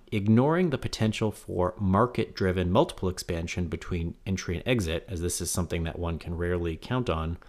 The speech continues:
Aggressive and sustained revenue growth is effectively a prerequisite for any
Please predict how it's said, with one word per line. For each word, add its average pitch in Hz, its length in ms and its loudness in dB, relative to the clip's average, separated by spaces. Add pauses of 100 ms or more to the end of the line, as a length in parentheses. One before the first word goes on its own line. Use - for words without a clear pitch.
(460)
Aggressive 110 800 2
and 92 140 -2
sustained 104 680 2
revenue 95 480 2
growth 82 440 -2
is 90 220 -4 (140)
effectively 104 600 2
a 80 60 2
prerequisite 95 880 0
for - 320 -10
any 104 520 4